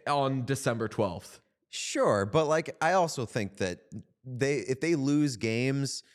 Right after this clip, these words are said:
Speaker 2: uh, and they're not gonna head off the ice and be like, "What the fuck?"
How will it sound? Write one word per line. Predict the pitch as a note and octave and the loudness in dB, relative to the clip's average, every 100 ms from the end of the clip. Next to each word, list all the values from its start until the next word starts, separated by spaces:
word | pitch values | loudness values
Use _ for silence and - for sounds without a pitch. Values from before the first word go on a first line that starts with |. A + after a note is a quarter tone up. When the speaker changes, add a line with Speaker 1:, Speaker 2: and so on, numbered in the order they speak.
| _ _ _ - | _ _ _ -4
Speaker 2:
uh, | |
and | A2 G2 A#2 A#2 A2 G#2 G2 - | -2 0 0 0 0 0 -2 -4
they're | G2+ A#2+ | -2 0
not | C3 C3 | 0 0
gonna | B2+ | -2
head | G2 A2+ C3 | 0 0 2
off | B2 | 0
the | A2+ A2 | 0 0
ice | A2+ - | 0 -2
and | A2 | -2
be | |
like, | G#2 F#2 F#2 - | 0 0 -4 -12
"What | - - | -12 -12
the | - - - | -14 -18 -8
fuck?" | D#3+ - | -8 -8